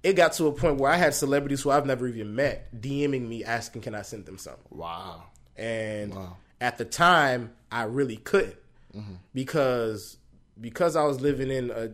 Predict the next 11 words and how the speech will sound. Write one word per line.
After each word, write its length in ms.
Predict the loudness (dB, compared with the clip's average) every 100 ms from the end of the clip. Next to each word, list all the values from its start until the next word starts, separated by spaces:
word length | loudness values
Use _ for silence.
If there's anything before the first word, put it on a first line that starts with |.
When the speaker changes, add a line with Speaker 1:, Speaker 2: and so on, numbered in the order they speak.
| -6
Speaker 1:
Jay's 300 | -2 -2 -2
house, 500 | -2 -2 -6 -12 -16 -20 _ -20 -20 -20 -20 -20 -20
there 320 | -4 0 2
was 280 | 2 0 0
a 120 | -2
conflict 520 | 0 -2 -2 -4 -6
of 120 | -6 -6
interest 500 | -6 -4 -6 -6 -8
as 180 | -10 -8
far 300 | -6 -4 -4
as 600 | -6 -6 -6 -8 -12